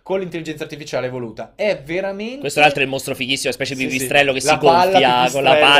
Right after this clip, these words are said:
Speaker 1: è
Speaker 2: palla
Speaker 1: fa-, è
Speaker 2: di pelo,
Speaker 1: favolosa.
Speaker 2: che è fighissimo.
Speaker 1: E poi l'altro, quello con i cornoni, che è il nero gigante, che è quello che c'è nella statuetta
Speaker 2: Esatto,
Speaker 1: della
Speaker 2: quello che
Speaker 1: collector.
Speaker 2: forse è anche in copertina, se non
Speaker 1: Sì.
Speaker 2: sbaglio. Ale,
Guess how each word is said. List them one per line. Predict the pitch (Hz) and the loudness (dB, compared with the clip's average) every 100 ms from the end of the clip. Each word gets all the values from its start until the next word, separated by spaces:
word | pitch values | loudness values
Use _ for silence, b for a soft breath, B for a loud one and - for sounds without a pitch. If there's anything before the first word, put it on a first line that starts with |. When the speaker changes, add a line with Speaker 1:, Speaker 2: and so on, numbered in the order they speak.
| 143 | 6
Speaker 1:
è | |
Speaker 2:
palla | |
Speaker 1:
fa-, | 135 131 131 | 4 4 2
è | |
Speaker 2:
di | 131 | 2
pelo, | 139 139 | 2 2
Speaker 1:
favolosa. | 135 123 120 123 | 4 2 0 -2
Speaker 2:
che | 113 | -6
è | |
fighissimo. | - 117 110 107 139 | -8 -10 -8 -8 -2
Speaker 1:
E | |
poi | 185 180 | 0 0
l'altro, | 175 165 165 | 0 -2 -4
quello | 160 160 156 | -4 -2 -2
con | 165 | -4
i | 160 | -6
cornoni, | 185 190 175 175 | -6 -4 -6 -6
che | 165 | -6
è | |
il | 143 | -6
nero | 160 165 | -4 -4
gigante, | 156 156 147 131 135 139 143 | -4 -4 -4 -4 -8 -8 -8
che | 139 | -6
è | 135 | -4
quello | 131 131 135 131 131 | -2 -2 -2 -2 -2
che | 131 143 139 | -4 -4 -4
c'è | 139 147 | -4 -4
nella | 147 | -4
statuetta | 139 139 135 139 | -4 -6 -6 -4
Speaker 2:
Esatto, | 131 107 131 | 0 0 -2
Speaker 1:
della | 123 120 | -4 -4
Speaker 2:
quello | 117 123 | -4 -6
che | 110 | -8
Speaker 1:
collector. | |
Speaker 2:
forse | - - | -6 -4
è | |
anche | 156 151 | -2 -2
in | |
copertina, | 156 143 143 104 95 92 | -2 -6 -6 -10 -10 -10
se | 101 | -6
non | 135 | -8
Speaker 1:
Sì. | |
Speaker 2:
sbaglio. | 117 90 - b b b | -6 -12 -16 b b b
Ale, | 170 202 165 139 - | 4 4 6 2 0